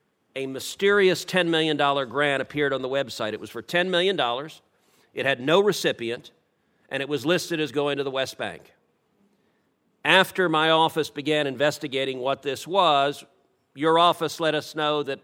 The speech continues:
every detail of that was wrong, that the millions were actually not sent to the West Bank, they were sent to the Gaza Strip. The amount was wrong, it was five million and not ten million,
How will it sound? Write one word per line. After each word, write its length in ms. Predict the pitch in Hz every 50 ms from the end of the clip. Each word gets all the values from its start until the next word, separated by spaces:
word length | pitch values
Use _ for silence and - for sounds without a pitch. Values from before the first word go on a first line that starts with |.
| _ _ _ _ _ -
every 360 | 165 175 165 147 196 180 156
detail 500 | 123 175 175 165 - - 147 139 139 143
of 120 | 135 113
that 200 | 123 139 139 -
was 160 | 135 143 127
wrong, 440 | 127 139 139 123 107 90 67 - - _ _ _ _ _ _ _ _ _ _ _ _ _ _ _ _ _ _ _ -
that 320 | - 139 143 143 139 _ _ _ _ -
the 120 | 131 143
millions 580 | 143 147 180 214 208 202 190 185 180 180 160 135
were 160 | 151 165 156
actually 440 | 156 165 165 - - - 170 160 156
not 300 | 151 147 175 208 208 -
sent 240 | - 196 175 160 -
to 60 | 165
the 80 | 160
West 260 | 160 156 156 160 - -
Bank, 280 | 139 131 127 143 -
they 80 | - 135
were 80 | 135
sent 200 | 127 - 151 139 127
to 60 | 156
the 80 | 147 151
Gaza 320 | 143 139 139 143 123 156
Strip. 380 | - - 120 104 101 104 _ _ _ _ _ _ _ _ _ _ _ _ _ _ _ _ _ _ _ -
The 120 | 143 147
amount 380 | 147 147 156 185 208 214 196 170
was 200 | 175 151 117 127
wrong, 320 | 139 143 143 147 147 165
it 80 | 165 131
was 140 | 135 -
five 280 | - - 170 165 175 165
million 320 | 147 160 156 160 160 151
and 60 | 147 143
not 240 | 147 147 147 -
ten 240 | - 160 160 151 139
million, 400 | 120 117 104 101 104 113 131 135